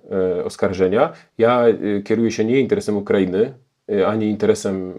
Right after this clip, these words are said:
e, Rosji tym bardziej, tylko Polski. E, o czym jeszcze możemy porozmawiać. A co do drugiej części, e, i ten interes Polski jest oczywiście, leży mi na sercu, to jest dla mnie kluczowe, bo interes Rzeczypospolitej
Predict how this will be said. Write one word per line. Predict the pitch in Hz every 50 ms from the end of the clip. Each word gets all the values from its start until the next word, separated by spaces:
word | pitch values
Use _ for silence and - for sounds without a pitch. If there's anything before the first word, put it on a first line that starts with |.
| -
e, | - 95 95 98
Rosji | 110 117 113 - - 98
tym | - 107 98
bardziej, | 98 95 92 85 104 127 156 170 165
tylko | - 143 143 - - 180 185 185
Polski. | - - 135 - - - - - _ _ _ _ _ _ _ - - - - - _ _ _ _ - 104
E, | 98 101 101 92
o | 101
czym | - - 113
jeszcze | 107 104 - - 104
możemy | 101 101 101 104 95 95 92 92 92 90 - -
porozmawiać. | - 101 95 90 95 87 80 78 - - - - -
A | 107 101
co | - - 143 131
do | 120 123 117 107 104 101 98 98 95
drugiej | 98 127 135 123 113 107 98
części, | - - 92 92 - - - 113 139 202 233 - _ _ _ _ _ _ _ _
e, | - - 98 92 92 90 90 92 90 - 64 -
i | - 117
ten | - 151 147 143
interes | - - 131 117 110 -
Polski | - 113 110 104 - - 104
jest | 98 - 98
oczywiście, | 98 - 101 98 - 95
leży | 92 90 92 95 92
mi | 95
na | 90 87
sercu, | - - 85 82 - -
to | - - 87
jest | 82 80 82
dla | 90 85
mnie | 87 82
kluczowe, | 82 - 101 98 - - 85 90 107 104
bo | 101 104 101 98 -
interes | - - - 117 113 101 95
Rzeczypospolitej | 101 101 - 104 101 107 104 - - 98 - - - 135 147 151